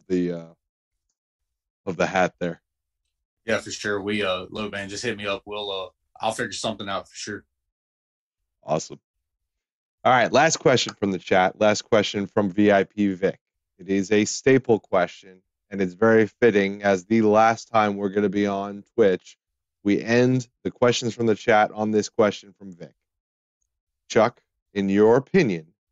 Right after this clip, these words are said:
Speaker 1: who in wrestling has the best gear of all time?
Speaker 2: Ooh,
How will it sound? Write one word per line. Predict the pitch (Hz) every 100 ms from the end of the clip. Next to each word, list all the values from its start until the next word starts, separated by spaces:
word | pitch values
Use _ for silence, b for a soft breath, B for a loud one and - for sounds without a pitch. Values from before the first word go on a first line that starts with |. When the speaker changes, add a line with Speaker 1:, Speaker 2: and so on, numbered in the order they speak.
| _ _ _ _ _
Speaker 1:
who | 151 160
in | 156
wrestling | 123 104 - 104 95 101
has | 92
the | - 80
best | - 95 101 - 92 _
gear | - 123 95 - _ _ _ -
of | 92 87
all | 80 80
time? | - 55 _ _ _ _ _ _ _ _ _ _ _ _ _ - - - -
Speaker 2:
Ooh, | 135 85